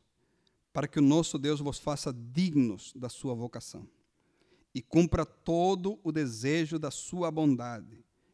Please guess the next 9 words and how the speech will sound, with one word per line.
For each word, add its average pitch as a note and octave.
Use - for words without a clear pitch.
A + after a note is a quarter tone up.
e A#2+
a A#2
obra F3+
da F3
fé D#3+
com D3
poder, A2+
para C3+
que D3+